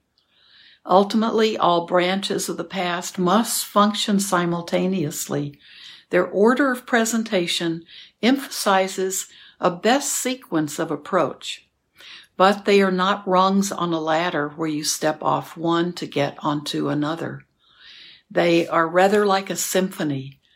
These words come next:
You add one instrument at a time until all are playing harmoniously together,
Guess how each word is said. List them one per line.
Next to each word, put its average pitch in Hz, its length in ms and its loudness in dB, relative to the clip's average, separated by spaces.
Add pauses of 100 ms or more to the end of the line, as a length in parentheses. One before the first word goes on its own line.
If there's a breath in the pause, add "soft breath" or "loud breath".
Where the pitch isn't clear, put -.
(140)
You - 140 -4
add 170 220 2
one 165 280 2
instrument 208 680 -2
at 160 160 -2
a 151 100 -2
time 185 580 -6
until 170 380 -6
all 208 420 0
are 196 100 -2
playing 180 440 -4
harmoniously 160 1080 -6 (300 soft breath)
together, - 580 -6